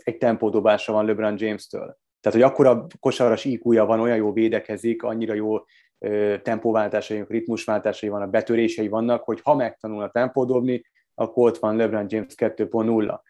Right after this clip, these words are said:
Tehát ezért teszik fel vele kapcsolatban a kérdés, sokan, hogy a túrója nem, nem tanul meg rendesen dobni, de sokan meg azt mondják, hogy fejben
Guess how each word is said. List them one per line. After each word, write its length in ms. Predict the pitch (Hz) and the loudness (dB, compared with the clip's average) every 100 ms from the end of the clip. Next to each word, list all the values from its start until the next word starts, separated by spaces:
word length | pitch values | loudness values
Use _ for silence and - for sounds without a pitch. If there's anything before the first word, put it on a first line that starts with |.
| _ _ | _ _
Tehát 200 | - 101 | -10 -4
ezért 480 | - 123 123 117 - | 2 4 6 4 2
teszik 300 | 117 - 113 | 0 0 0
fel 140 | 120 | 2
vele 200 | 117 113 | 4 4
kapcsolatban 420 | 117 113 117 110 104 | 2 0 -2 -2 -2
a 40 | |
kérdés, 360 | - 117 110 104 | 0 0 0 -4
sokan, 460 | 120 120 113 - - 107 | -4 -4 -6 -10 -18 -14
hogy 120 | 107 - | -12 -10
a 140 | 123 | -10
túrója 360 | - 123 117 107 | 2 6 6 6
nem, 200 | 113 110 _ - | 2 -2 _ -4
nem 260 | 120 107 | -2 -2
tanul 240 | 117 117 107 | 0 0 0
meg 140 | 107 | 0
rendesen 420 | 110 110 110 113 | 0 -2 -6 -4
dobni, 460 | 110 98 107 120 - _ _ _ _ | -2 -2 -4 -6 -6 _ _ _ _
de 80 | - | -10
sokan 260 | - 113 117 | -6 0 2
meg 100 | 117 | 4
azt 100 | 117 | 2
mondják, 220 | - 113 | 0 -2
hogy 120 | 110 | -2
fejben 580 | - 113 104 104 104 | 2 4 4 0 -2